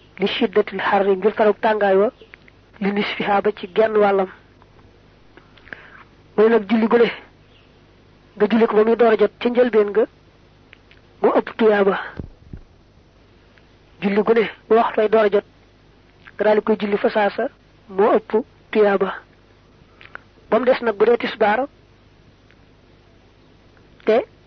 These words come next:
ñuy xaar mbooloo mi, bëgg mbooloo mi fekk ci julli gi. Kon moom, mënees na bàyyi ba nga xamee ne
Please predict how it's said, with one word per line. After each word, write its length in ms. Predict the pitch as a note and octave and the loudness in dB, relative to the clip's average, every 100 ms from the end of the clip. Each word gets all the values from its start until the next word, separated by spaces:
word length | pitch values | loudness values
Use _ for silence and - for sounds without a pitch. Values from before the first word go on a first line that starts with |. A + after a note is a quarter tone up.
| G3+ | -4
ñuy 180 | A3 | -2
xaar 320 | A3+ A#3 G#3+ G3+ | 0 0 -2 -2
mbooloo 420 | G3 A3 G#3 G3+ | 2 2 4 0
mi, 180 | G#3+ D4+ _ _ _ _ _ | -4 -14 _ _ _ _ _
bëgg 180 | G#3+ G#3+ G#3+ | -4 -4 -2
mbooloo 300 | G#3+ A3 G#3 | 0 2 0
mi 80 | G#3 | -2
fekk 220 | A3+ A3 A3 | -4 -4 -8
ci 120 | G#3+ - | -8 -8
julli 200 | A3 G3 | -8 -4
gi. 140 | F#3+ - _ _ _ _ _ _ _ - _ _ - | -8 -8 _ _ _ _ _ _ _ -20 _ _ -6
Kon 140 | - A3 | -2 0
moom, 240 | G#3+ G#3 D4 _ _ _ _ _ - _ _ _ _ _ - | 0 -2 -6 _ _ _ _ _ -20 _ _ _ _ _ -4
mënees 220 | G#3+ - | -4 -2
na 140 | G#3+ G#3 | -4 -2
bàyyi 240 | G#3 G3+ | 0 0
ba 80 | G#3 | 0
nga 120 | A3 | -2
xamee 300 | G#3+ A3 G#3 | -2 -2 -2
ne 160 | A3 | -4